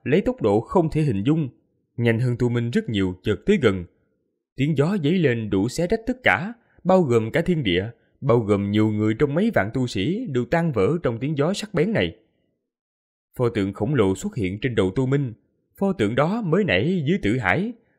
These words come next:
cung điện sụp đổ lộ ra. Lực lượng gió phát ra từ pho tượng, dẫn động tất cả gió nguyên đức man tộc, chớp mắt tụ tập lại. Trời đất biến đổi, gió mây cuồn cuộn, hình ảnh này dẫn đến rung động,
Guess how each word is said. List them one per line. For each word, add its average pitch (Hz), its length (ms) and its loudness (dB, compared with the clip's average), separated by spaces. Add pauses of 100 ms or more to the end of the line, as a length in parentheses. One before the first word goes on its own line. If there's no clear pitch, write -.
(160)
cung 127 200 0
điện 98 260 0
sụp - 200 -6
đổ 113 240 2
lộ 113 260 2
ra. 147 240 -4 (540)
Lực 139 220 2
lượng 131 200 0
gió 190 260 2
phát 254 200 -4
ra 156 140 2
từ 98 120 -2
pho 127 180 -2
tượng, 104 380 -4 (280)
dẫn 123 240 0
động 110 280 0
tất 233 160 0
cả 101 200 0
gió 175 180 0
nguyên 147 280 -2
đức 220 180 -4
man 151 160 -4
tộc, 98 180 -4 (420)
chớp 202 220 0
mắt 233 120 -4 (120)
tụ 92 180 -2
tập 92 160 -2
lại. 90 320 0 (1300)
Trời 92 220 2
đất 165 180 -2
biến 165 200 -2
đổi, 135 360 0 (120)
gió 120 240 0
mây 139 200 0
cuồn 92 240 -4
cuộn, 92 340 -2 (280)
hình 139 120 2
ảnh 123 180 0
này 110 280 0
dẫn 117 200 0
đến 202 240 0
rung 175 180 2
động, 101 360 0